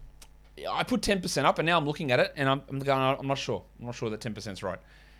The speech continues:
'Cause he is the fifty-ninth ranked player this season, De'Aaron Fox. Although, now I'm just gonna check my numbers. No, that's wrong. Completely wrong, Josh. You're lying to yourself. I knew I was off on that. I knew that that wasn't, I knew I, I wasn't that dumb.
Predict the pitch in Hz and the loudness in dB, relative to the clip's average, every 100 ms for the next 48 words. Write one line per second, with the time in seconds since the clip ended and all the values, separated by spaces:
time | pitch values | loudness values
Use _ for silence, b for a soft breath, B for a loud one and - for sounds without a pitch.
0 | b b b - 208 254 202 185 185 180 | b b b 0 4 6 4 2 -2 2
1 | 175 160 160 147 - 143 135 123 139 120 | 2 4 2 2 4 6 6 4 2 0
2 | 90 - - - 107 104 120 - - - | -2 -12 -18 -2 0 2 -2 -4 -8 -10
3 | - - 120 120 120 110 208 - - - | -12 -4 2 6 6 6 0 -8 -20 -20
4 | - 110 110 101 110 95 - 104 95 98 | -10 -4 -4 -4 -6 -6 -6 -4 -4 -2
5 | 104 98 110 95 95 98 107 98 - - | -2 -4 -6 -4 -4 -2 -2 -2 -4 -20
6 | - - - - - 104 127 117 104 107 | -20 -20 -20 -20 -18 -6 -2 0 2 0
7 | 90 101 - - b b 101 104 113 123 | 0 -2 -4 -8 b b 0 2 4 4
8 | 123 117 104 - 95 - 113 120 147 123 | 2 0 0 2 0 0 0 2 6 6
9 | 101 92 - 117 - 98 107 196 - b | 6 0 -2 -4 -4 -10 -8 -10 -14 b
10 | b b 101 127 107 104 98 104 120 147 | b b -4 -2 -2 -4 -6 -6 -4 -2
11 | 113 104 - - - - 113 107 101 113 | -2 -4 -8 -20 -12 0 0 2 -2 -4
12 | 95 | -4